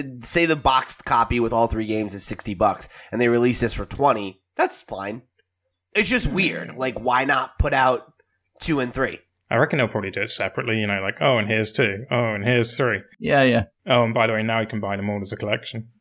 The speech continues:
Speaker 2: <laughs>
Speaker 1: Which I, I personally don't really care that much about. Like, that's fine.
Speaker 3: I definitely won't be revisiting this game. I didn't really enjoy it the first time around, and it's gonna look so old. The screenshots on the website, it just
Speaker 1: I mean, it's a P S two game. It looks like a P S two game.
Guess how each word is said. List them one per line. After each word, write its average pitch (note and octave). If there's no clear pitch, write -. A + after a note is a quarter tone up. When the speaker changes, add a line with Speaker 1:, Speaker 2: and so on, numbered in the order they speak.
Speaker 2:
<laughs> -
Speaker 1:
Which B3
I, A#3+
I A3+
personally E3
don't F3
really F3
care F3
that F3+
much F#3
about. F3+
Like, D#3+
that's F3+
fine. C#3
Speaker 3:
I C3
definitely A#2
won't G2+
be G2+
revisiting G2
this G2+
game. -
I G2+
didn't G#2+
really F#2+
enjoy F#2+
it -
the A2
first G2
time F#2
around, F2+
and F#2+
it's -
gonna G#2+
look A#2
so A#2
old. B2+
The B2
screenshots C3
on A2+
the G#2
website, A2+
it A2
just -
Speaker 1:
I C#3
mean, E3+
it's F3
a F3+
P G#3
S F3+
two A3+
game. G#2+
It F#2+
looks A2
like G#2
a G2
P G2
S D#2+
two D#2+
game. C#2+